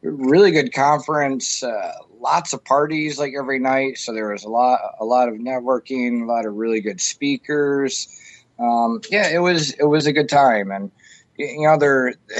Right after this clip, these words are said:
they had lots of people there. I believe it was a sold out show. Um, it wasn't a lot of people in the sessions. I was a bit surprised at the number of people that were in the sessions, but boy, at nighttime, they had, like, three or four parties, like, each night. You had to choose which party you were gonna go to. So they were certainly really good at,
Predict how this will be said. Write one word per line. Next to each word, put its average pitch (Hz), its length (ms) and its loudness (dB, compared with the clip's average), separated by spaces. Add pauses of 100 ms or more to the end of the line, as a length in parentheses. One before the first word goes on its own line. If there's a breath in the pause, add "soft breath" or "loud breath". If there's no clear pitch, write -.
(400 loud breath)
they 151 100 0
had 147 160 2
lots 160 300 2
of 143 80 -8
people 147 280 -8
there. 170 180 0
I 123 40 2
believe 120 240 -6
it - 20 -4
was 123 240 -4
a 110 80 -8
sold 131 280 0
out 127 220 2
show. 127 600 -6
Um, 107 500 -4
it 113 80 -20
wasn't 151 300 -6
a 175 60 -2
lot 170 220 2
of 160 120 -4
people 165 340 -4
in 147 140 -4
the 139 80 -6
sessions. 104 600 -4
I 107 80 -4
was 101 140 -8
a 113 60 -10
bit 110 140 -8
surprised 120 640 2
at 107 80 -8
the 107 80 -6
number 110 280 -2
of 95 100 -4
people 117 280 -4
that 101 220 -2
were 98 260 -4
in 107 100 -4
the 110 100 -2
sessions, 107 600 -2
but 101 220 0 (400 loud breath)
boy, 131 200 4
at 104 80 -4
nighttime, 139 680 0
they 131 80 0
had, 123 120 2
like, 107 240 -4
three 120 240 -6
or 123 80 -2
four 113 180 -2
parties, 120 520 -4
like, 123 180 -4
each 123 240 -4
night. 131 280 2
You 110 60 -4
had 107 100 -2
to 104 80 -8
choose 113 360 -4
which 110 260 -6
party 117 280 2
you 113 120 -2
were 110 140 0
gonna 104 180 -4
go 107 220 -2
to. 127 240 -2
So 101 320 -2
they 101 80 -4
were 104 80 -4
certainly - 400 -2
really 120 320 2
good 113 240 0
at, 104 160 0